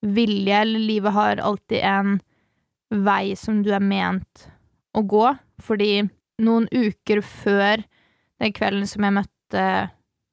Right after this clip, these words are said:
kjæresten min, så gjorde jeg det slutt med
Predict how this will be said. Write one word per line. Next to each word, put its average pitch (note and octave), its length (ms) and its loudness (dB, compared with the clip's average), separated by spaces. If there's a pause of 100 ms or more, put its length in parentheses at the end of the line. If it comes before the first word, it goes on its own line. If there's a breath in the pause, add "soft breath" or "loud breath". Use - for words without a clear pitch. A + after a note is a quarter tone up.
(560)
kjæresten A3 360 -2
min, C4 240 0 (240)
så G#3+ 520 2
gjorde A3 220 2
jeg G#3 60 0
det G#3 120 -2
slutt - 400 -6
med G3+ 480 0